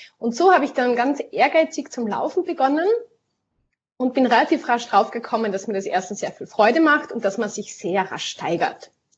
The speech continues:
Und, äh, ja, ich bin dann sehr oft gleich nach der Schule laufen gegangen und habe dann auch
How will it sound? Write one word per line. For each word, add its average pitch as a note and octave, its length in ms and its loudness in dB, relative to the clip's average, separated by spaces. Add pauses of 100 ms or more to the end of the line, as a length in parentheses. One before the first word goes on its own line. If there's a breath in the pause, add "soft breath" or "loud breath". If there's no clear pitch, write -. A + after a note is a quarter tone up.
(520 loud breath)
Und, G#3 600 4
äh, G#3+ 460 2
ja, G#3+ 360 -2 (600)
ich - 120 -18
bin D4+ 100 2
dann C#4+ 140 2
sehr - 240 2
oft B3+ 200 -4
gleich B3+ 200 2
nach D4 100 -6
der - 140 -6
Schule E4 240 -4
laufen E3+ 360 -4
gegangen F#3+ 460 -4
und A3 180 -6
habe B3+ 140 -2
dann C#4+ 140 -2
auch - 380 -6